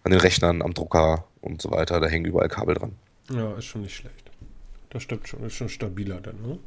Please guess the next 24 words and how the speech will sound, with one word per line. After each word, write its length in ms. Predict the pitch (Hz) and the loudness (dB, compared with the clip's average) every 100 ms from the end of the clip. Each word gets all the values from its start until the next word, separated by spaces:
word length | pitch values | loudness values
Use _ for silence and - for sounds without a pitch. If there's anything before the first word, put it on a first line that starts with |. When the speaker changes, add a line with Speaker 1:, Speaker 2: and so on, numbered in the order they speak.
| - - - - - - - - - | -16 -16 -12 -12 -14 -18 -20 -20 0
Speaker 1:
Ja, 220 | - 85 | 6 8
ist 140 | 85 - | 8 6
es 60 | |
schon. 200 | - 82 - - - | 2 0 -10 -18 0
Also 160 | 87 92 | 8 10
jetzt 180 | 85 | 8
mit 80 | 98 | 6
dem 100 | 85 | 2
W 80 | 85 | 6
lan, 140 | 78 85 | 6 8
das 140 | 80 | 6
ist 100 | - | 4
auch 100 | 87 | 2
schon 160 | - 90 | -4 -4
relativ 320 | 78 80 76 - | 2 2 2 -2
gut, 200 | 95 - | -4 -4
aber 380 | 78 80 78 76 - - - _ _ - _ | -2 2 2 0 -4 -20 -20 _ _ -20 _
irgendwie 240 | - 80 80 | -4 0 2
ist 60 | |
es 40 | - | 2
schon 140 | 73 | 2
schöner. 320 | - 82 85 - _ _ | -2 -2 -4 -6 _ _
Speaker 2:
Ja. 100 | 110 - _ _ _ _ _ _ _ _ - | -14 -14 _ _ _ _ _ _ _ _ -18
Tja. 160 | - | -14